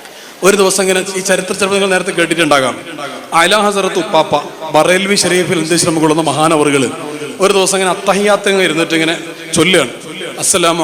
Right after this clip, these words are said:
അലൈക അയ്യുഹൻ നബിയു." വീണ്ടും ചൊല്ലി, "അസ്സലാമു അലൈക അയ്യുഹൻ നബിയു." വീണ്ടും, "അസ്സലാമു അലൈക അയ്യുഹൻ നബിയു വറഹ്മത്തുള്ളാഹി വബറകാതുഹു." പിന്നെ ഇങ്ങനെ പോയി. അപ്പോൾ നിസ്കാരം കഴിഞ്ഞപ്പോൾ മഹാനവറുകളുടെ ശിഷ്യഗണങ്ങൾ ചോദിച്ചു, "അല്ല ഉസ്താദേ, നിങ്ങൾ അസ്സലാമു അലൈക നബിയു ഒരു തവണയല്ലേ സാധാരണ പറയാ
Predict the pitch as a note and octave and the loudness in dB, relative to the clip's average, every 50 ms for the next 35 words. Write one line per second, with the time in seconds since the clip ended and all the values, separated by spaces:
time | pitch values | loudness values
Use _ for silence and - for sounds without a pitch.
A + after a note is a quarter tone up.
0 | D3 D3+ D3+ D#3 E3 D#3 - - E3+ D3+ D3 D#3 D3+ D#3 D#3+ D3+ D3 D3 - C#3 | 0 0 0 2 0 0 0 -2 -2 0 2 2 0 2 0 0 0 2 2 4
1 | C#3 D#3 D#3 C#3 - - D3 C#3 C3+ C#3 C#3+ D#3 D3+ - - D#3 E3+ G3 G#3 A3+ | 4 6 4 4 2 -6 -10 -12 -12 -12 -10 -10 -10 -10 -10 -4 0 2 2 2
2 | A#3 A3+ B3 A#3+ B3+ A#3 F#3 D3 C3 - - - B2 - - D#3+ D#3+ D#3 D#3 D#3 | 2 2 0 -2 0 -2 -2 -2 -2 -4 -6 -4 -2 0 2 2 2 2 2 0
3 | D#3 D3+ D3+ D3+ E3+ E3 D#3+ - D#3 D3+ D3+ C#3+ D3+ D3+ C#3+ C#3 C3+ C3+ C3+ C#3 | 0 -2 0 0 0 0 0 0 -2 0 0 0 0 0 0 0 2 2 4 4
4 | D#3 D3+ C#3 - - C#3+ - - C3+ D3 D#3 D3 - - D#3+ G3 G#3+ G3 F#3+ - | 4 4 2 -2 -8 -10 -12 -12 -10 -10 -10 -10 -6 -2 0 0 2 2 0 -2
5 | - - - - E3+ D#3 D3 D3 C#3+ C#3 C3+ C3+ C#3+ D3+ D3 C#3 D3 D3+ C3+ C3+ | -2 -8 -8 -4 -2 0 0 0 2 2 0 2 2 0 0 0 0 -2 0 0
6 | C#3 C#3 C#3 C3 C3 B2+ C3 A#2+ A2 - - - - - - - - - - - | 0 0 0 0 0 0 0 0 -2 -4 -8 -12 -12 -12 -12 -12 -14 -14 -14 -16
7 | - - - - - E3+ C#3 C3 C3 C3 C3+ C3 C3 C3+ C3 B2+ C3 B2 B2+ B2+ | -18 -18 -18 -8 -2 0 0 0 0 -2 -4 -6 -4 -2 0 0 0 0 -2 -2
8 | B2 B2+ C#3 E3+ E3 E3+ E3+ F3+ G#3 G3 F#3+ F#3 E3 C#3 A#2+ - - - G3+ G3 | -2 -2 -4 -4 -6 -4 0 0 2 2 2 0 -2 -2 -8 -10 -10 -12 -12 -12
9 | F#3+ F#3 - - - - - - F#3 A3 A#3 G#3+ G#3 F#3+ - - A#3+ A#3+ B3 B3+ | -12 -14 -14 -16 -18 -12 0 0 2 2 2 0 0 -4 -2 2 2 2 2 2
10 | A#3+ A#3 A3 A3 A3 G#3+ A3 G#3+ G3+ F3+ G3 G#3 G#3+ G#3+ G#3 G#3 G#3 G3+ G3+ G3 | 0 0 0 0 0 0 0 0 0 2 2 2 2 2 0 0 0 0 -2 -2
11 | - D#3+ - - A3 G#3+ G3+ G3+ G3+ G3 G3 F#3 F#3 F3 E3+ D#3+ - E3 D3 - | -2 -2 0 0 2 2 2 0 0 0 -2 0 0 0 0 0 0 -4 -4 -6
12 | G3 - - - - - - - - - - - - F3 G#3 A3 G#3 G#3+ G#3+ G#3 | -10 -12 -12 -14 -14 -14 -16 -18 -18 -20 -16 -4 -2 2 2 2 2 2 2 2
13 | G#3 G3+ F#3+ G3 G3+ F#3 F3 - G3 G#3 G#3 G#3 G#3 G#3 G#3 G3+ G#3 G#3 G3+ G3+ | 2 2 0 0 0 -2 -2 -2 0 0 2 2 2 2 0 2 0 2 2 2
14 | G3 G3 G3+ G3 F3+ F#3+ G3 G3+ G3 G3 F#3+ F#3 F#3+ F#3 - F3 D#3 E3 F3 E3+ | 0 2 2 2 2 4 2 2 2 2 2 0 0 0 0 0 0 2 2 2
15 | E3 E3+ E3+ D#3+ D3 C#3+ D3+ D#3 C3 | 0 0 0 0 2 2 2 2 0